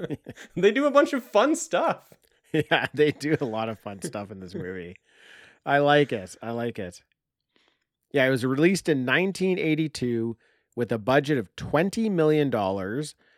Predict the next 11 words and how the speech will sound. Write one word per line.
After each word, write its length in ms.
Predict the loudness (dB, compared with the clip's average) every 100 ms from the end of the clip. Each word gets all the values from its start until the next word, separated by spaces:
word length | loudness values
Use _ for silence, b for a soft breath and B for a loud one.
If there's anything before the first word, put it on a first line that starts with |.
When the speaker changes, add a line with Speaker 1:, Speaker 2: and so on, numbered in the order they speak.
| _
Speaker 2:
and 260 | -4 -4 -4
Conan 560 | -2 0 2 2 2 2
the 60 |
Barbarian 600 | 4 4 4 0 0 -2 -2
grosses 640 | -2 -2 -4 -4 -4 -8 _ _
somewhere 400 | -4 2 6 6
between 400 | 6 4 4 0
seventy 560 | 0 0 2 2 2 2
and 100 | 0 -2
eighty 240 | 0 0
million. 540 | -2 -4 -4 -8 -12